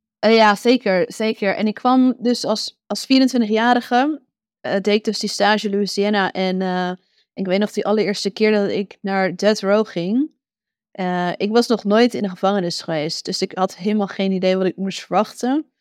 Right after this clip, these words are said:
Ehm, ik was ook echt super zenuwachtig. Want ik dacht, "Ja, we, we kennen elkaar wel soort van, maar ook weer niet helemaal. En wat moet ik nou straks zeggen tegen iemand die wacht op zijn executie?"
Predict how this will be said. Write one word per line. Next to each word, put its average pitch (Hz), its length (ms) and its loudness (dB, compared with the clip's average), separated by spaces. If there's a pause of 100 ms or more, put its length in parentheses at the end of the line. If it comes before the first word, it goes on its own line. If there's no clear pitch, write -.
(300)
Ehm, 180 640 -2
ik 180 180 -2
was 175 160 -2
ook 113 100 -6
echt 170 220 -8
super 214 500 0
zenuwachtig. 190 580 2
Want 185 120 -2
ik 185 100 -4
dacht, 185 180 -2
"Ja, 180 360 0 (560)
we, 208 280 4
we 208 100 2
kennen 339 260 2
elkaar 202 240 2
wel 196 100 0
soort 208 300 -2
van, 214 200 0
maar 202 120 2
ook 214 160 0
weer 202 120 0
niet 202 220 -2
helemaal. 190 640 -2 (280)
En 208 120 -4
wat 226 180 2
moet 254 120 4
ik 240 80 -2
nou 220 500 2
straks - 360 -4
zeggen 240 260 2
tegen 190 280 -2
iemand 196 320 0
die 180 120 -2
wacht 190 240 0
op 185 120 -6
zijn - 160 -2
executie?" 165 760 -6